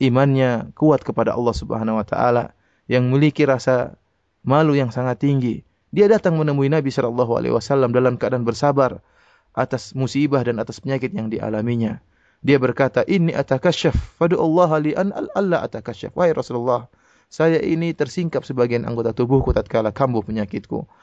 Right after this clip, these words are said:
Berdoalah kepada Allah Subhanahu wa taala agar tidak tersingkap anggota tubuhku." Inilah kondisi seorang wanita muslimah yang takut kepada Allah Subhanahu wa taala, yang khawatir ada sebagian anggota tubuhnya yang tersingkap.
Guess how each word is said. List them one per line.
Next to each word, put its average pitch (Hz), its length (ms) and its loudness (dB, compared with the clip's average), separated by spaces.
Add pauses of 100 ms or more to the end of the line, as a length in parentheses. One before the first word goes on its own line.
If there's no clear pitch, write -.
(240)
Berdoalah 196 480 4
kepada 156 320 0
Allah 156 160 0
Subhanahu 123 480 -8
wa 104 60 -10
taala 123 420 -2 (380)
agar 127 260 0
tidak 143 300 -2
tersingkap 127 500 -4 (460)
anggota 120 340 -2
tubuhku." 107 640 -6 (380)
Inilah 185 420 4
kondisi 156 380 0
seorang 143 320 -4
wanita 143 320 -4
muslimah 117 580 -6 (300)
yang 156 180 0
takut 190 300 0
kepada 117 320 -2
Allah 123 240 -2
Subhanahu 110 400 -8
wa 104 80 -4
taala, - 260 -2
yang 180 220 2
khawatir 233 480 2 (240)
ada 220 240 4
sebagian 208 480 0
anggota 196 400 -4
tubuhnya 196 640 -2 (240)
yang 127 240 -6
tersingkap. 113 480 -8